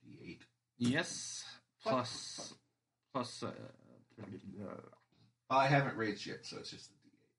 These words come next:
Speaker 2: Oh, well, no. Um, because it's a plus three.
Speaker 1: It's plus three
Speaker 2: To attack and
Speaker 1: Is it
Speaker 2: damage.
Speaker 1: plus three to hit? Oh, it's
Speaker 2: So it's
Speaker 1: attack
Speaker 2: D eight.
Speaker 1: and damage?
Speaker 2: Yeah, so
Speaker 1: Okay.
Speaker 2: D eight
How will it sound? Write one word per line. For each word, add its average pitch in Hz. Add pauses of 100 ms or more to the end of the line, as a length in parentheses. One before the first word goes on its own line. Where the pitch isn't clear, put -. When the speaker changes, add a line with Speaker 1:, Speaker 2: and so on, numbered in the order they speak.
(100)
Speaker 2:
Oh, 160
well, 117
no. 101 (160)
Um, 123
because 143
it's 123
a 127
plus 120
three. 110 (680)
Speaker 1:
It's 123
plus 139
three -
Speaker 2:
To 120
attack 131
and 135
Speaker 1:
Is 127
it 113
Speaker 2:
damage. 117
Speaker 1:
plus 123
three 123
to 107
hit? 113
Oh, 120
it's 104
Speaker 2:
So 123
it's 117
Speaker 1:
attack -
Speaker 2:
D 165
eight. 151
Speaker 1:
and 120
damage? 143 (160)
Speaker 2:
Yeah, 113 (120)
so 123 (140)
Speaker 1:
Okay. 156
Speaker 2:
D 160
eight 143